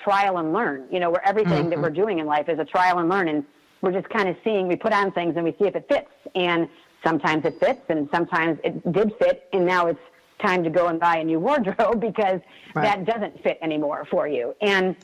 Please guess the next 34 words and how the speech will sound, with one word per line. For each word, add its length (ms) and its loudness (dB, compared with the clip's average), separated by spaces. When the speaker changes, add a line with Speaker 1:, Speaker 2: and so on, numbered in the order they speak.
Speaker 2:
Well, 100 4
I 120 4
Speaker 1:
I 40 2
Speaker 2:
think 40 -4
Speaker 1:
think 220 2
too 100 0
Speaker 2:
sometimes 800 0
even 340 2
when 180 2
we 140 -2
try 840 0
to, 640 0
let's 220 -2
say 160 2
we 100 2
go 160 0
back 440 -2
and 140 -2
we 300 -2
find 360 0
something 340 -2
that's 200 -4
not 220 -2
working 460 -4
and 140 -2
we 100 2
realize 600 0
that 120 2
it's 260 -6
really 340 0
something 600 -2
we've 360 2
been 200 0
doing. 480 -2